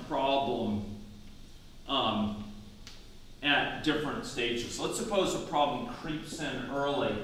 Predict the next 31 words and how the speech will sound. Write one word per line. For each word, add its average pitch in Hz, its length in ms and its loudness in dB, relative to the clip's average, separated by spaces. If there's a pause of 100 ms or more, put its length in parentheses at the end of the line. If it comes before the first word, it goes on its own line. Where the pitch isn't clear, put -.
(340)
but 165 100 -6
we 160 160 6
only 220 340 4 (160)
find 175 400 4
it, - 200 2
we 131 140 4
only 175 260 2
identify 123 840 4
it 104 240 2 (280)
at 113 160 -2
this 131 280 4
stage, - 440 -2
or - 80 -2
that 113 340 2
stage, - 500 -2
or - 100 -6
that 113 360 0
stage, - 480 -4
or - 60 -6
that - 400 -2
stage, - 320 -6 (440)
successively 143 800 0
later. 127 400 4 (440)
How 208 140 2
do 302 80 4
you - 120 2
think, 175 380 -4 (720)
do 190 60 2
you 185 80 10
think 226 300 2
the 185 400 -2